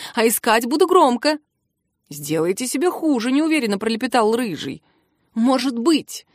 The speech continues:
согласилась гувернантка, "но меня всего лишь уволят за недосмотр,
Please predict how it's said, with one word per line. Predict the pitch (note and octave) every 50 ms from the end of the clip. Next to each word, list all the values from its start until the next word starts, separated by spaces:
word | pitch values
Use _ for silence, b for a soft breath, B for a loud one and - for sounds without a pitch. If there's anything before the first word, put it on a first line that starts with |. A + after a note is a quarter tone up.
| _ _ _ _
согласилась | - - - E3+ F3 F3+ F3 D#3 - - F#3 D#3+ D3 D3+
гувернантка, | D3+ F3+ G3+ A3 A#3 B3 B3 G#3+ D3+ D3 - - F#3+
"но | G3 G#3+
меня | A3+ A#3+ B3+ C4 C4 C4
всего | A#3 - D4+ B3+ D4+
лишь | D4+ D4 C#4 - D4
уволят | D#4 C#4 D#4 D#4 D#4 C#4+ C#4
за | E4 D#4+
недосмотр, | E4 E4 F4 F#4+ - - G#4+ A#4 G#4 C#4 - F#3+ F3 E3